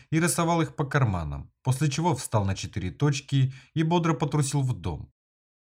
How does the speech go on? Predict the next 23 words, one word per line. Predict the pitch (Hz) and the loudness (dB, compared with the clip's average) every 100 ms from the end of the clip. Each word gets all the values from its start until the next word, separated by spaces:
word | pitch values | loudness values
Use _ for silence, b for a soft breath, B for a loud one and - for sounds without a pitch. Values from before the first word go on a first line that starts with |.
| - | 0
Увидеть | 123 160 190 - | 2 4 2 -2
сейчас | 160 147 160 | -4 0 0
меня | 156 165 160 | 2 2 2
Зюзя, | 151 180 107 69 - | 2 0 -2 -6 -10
смеялась | - - 175 202 165 80 | -8 -2 0 2 2 0
бы, | 76 | -4
наверное, | 87 87 87 73 69 67 - - | -4 -4 -4 -6 -10 -12 -12 -4
от | 151 160 | -2 2
моей | 160 135 | 4 4
неуклюжести. | 107 135 135 151 92 73 - - _ _ _ - | 4 2 2 -2 -2 -4 -12 -18 _ _ _ -4
Только | 185 185 185 | -2 0 0
бы | 185 | 2
не | 175 | 2
прибежала | 170 175 165 180 147 | 0 0 2 2 0
сюда, | - 85 73 73 _ _ - | -2 -10 -10 -14 _ _ 0
только | 127 113 117 | 0 2 0
бы | 104 | 0
не | 107 | 0
прибежала. | 104 104 95 95 87 92 73 67 _ _ _ _ _ _ _ _ _ _ - | 0 -2 -2 -2 -2 -4 -6 -12 _ _ _ _ _ _ _ _ _ _ 0
А | 127 | 2
вот | 160 160 | 4 2
Коробов | - 190 190 180 | 2 2 2 0
задержался. | 165 175 143 90 90 82 - 76 | 0 0 0 -2 -4 -6 -10 -14